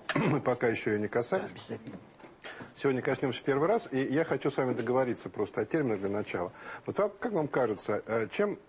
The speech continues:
Speaker 1: принципиально отличается, если чем-то отличается выбор, скажем, любимой девушки, выбор депутата? Отличаются чем-то друг от друга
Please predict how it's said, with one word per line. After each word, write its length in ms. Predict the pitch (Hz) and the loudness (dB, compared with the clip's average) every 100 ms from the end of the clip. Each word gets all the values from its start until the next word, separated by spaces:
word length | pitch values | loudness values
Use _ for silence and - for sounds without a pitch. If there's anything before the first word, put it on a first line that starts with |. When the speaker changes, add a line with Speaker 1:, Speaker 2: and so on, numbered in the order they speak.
| - | -4
Speaker 1:
принципиально 560 | 127 120 - 127 113 | -2 -2 0 2 2
отличается, 540 | 113 - 127 196 196 127 | 0 -2 0 0 2 0
если 100 | - | 0
чем-то 260 | 127 113 | -2 0
отличается 600 | 117 - 120 - 104 92 98 | 0 -2 -2 2 2 0 0
выбор, 420 | 110 139 117 110 - - - | 2 2 2 -2 -8 -20 -12
скажем, 440 | - 123 110 107 | 0 2 2 2
любимой 380 | 113 120 123 120 | 0 0 2 2
девушки, 460 | 131 196 151 - | 2 2 2 -2
выбор 240 | 117 131 120 | -2 0 -2
депутата? 600 | 117 - - 92 87 87 - | -4 -4 -2 -2 -4 -10 -16
Отличаются 540 | - - 135 247 254 - | -18 -14 -6 -4 -4 -6
чем-то 320 | - 95 - | -4 -4 -2
друг 220 | 87 - | -4 -4
от 80 | 92 | -4
друга 260 | 87 87 | -4 -6